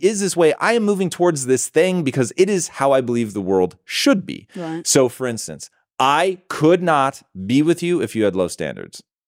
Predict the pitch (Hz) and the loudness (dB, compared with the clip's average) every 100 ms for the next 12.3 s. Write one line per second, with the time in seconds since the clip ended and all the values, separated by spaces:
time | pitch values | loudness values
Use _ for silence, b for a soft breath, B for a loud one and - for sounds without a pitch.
0 | - 101 170 117 71 - 127 131 139 247 | -6 -2 -2 -4 -4 0 0 0 0 2
1 | 285 226 139 139 170 180 180 185 185 - | 2 0 0 2 2 0 0 2 0 0
2 | 131 104 98 127 131 139 131 - 120 110 | 0 0 -2 0 0 0 -2 -2 -2 0
3 | 107 240 - 135 220 220 - - 226 233 | 2 2 2 -2 -2 -2 -2 -6 -2 0
4 | 220 202 202 - - 214 214 208 - 202 | 0 0 -2 -4 -4 -2 -2 -6 -8 -8
5 | - 208 - 202 170 175 180 202 349 571 | -6 -6 -6 -2 0 2 2 0 -2 -4
6 | - 180 170 170 170 - 175 180 160 127 | -2 0 0 -2 -4 0 2 2 0 -2
7 | 120 101 80 - 101 107 123 127 120 104 | 0 0 0 0 0 2 0 -2 0 -2
8 | 95 87 65 107 120 120 110 131 139 151 | 0 -4 -2 -2 2 0 0 -2 0 2
9 | 131 101 80 185 233 B B - 135 127 | 2 2 0 -4 -6 B B 0 2 2
10 | - 160 208 196 185 180 151 147 120 107 | -2 0 2 0 0 0 0 -2 0 0
11 | 101 120 120 117 113 98 90 85 - 71 | 0 0 2 0 0 0 0 0 -6 -10
12 | 71 98 190 | -8 -10 -12